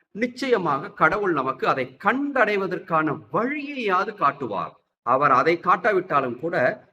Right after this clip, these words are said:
இந்த வழியை பின்பற்றி சென்றால் நிச்சயமாக நீ ஒரு காலகட்டத்தில் இதை கண்டுபிடிப்பாய் என்றுதான்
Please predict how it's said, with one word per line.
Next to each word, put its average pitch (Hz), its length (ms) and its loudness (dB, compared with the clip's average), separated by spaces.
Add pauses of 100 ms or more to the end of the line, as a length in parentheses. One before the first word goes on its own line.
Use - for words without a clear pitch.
இந்த 196 420 -4
வழியை 233 440 -2
பின்பற்றி 196 540 -8
சென்றால் 120 560 -2
நிச்சயமாக 180 1200 -2 (540)
நீ 180 640 -2
ஒரு 151 260 -4
காலகட்டத்தில் 135 880 0 (360)
இதை 127 220 -2
கண்டுபிடிப்பாய் 123 760 -2 (100)
என்றுதான் 123 640 -2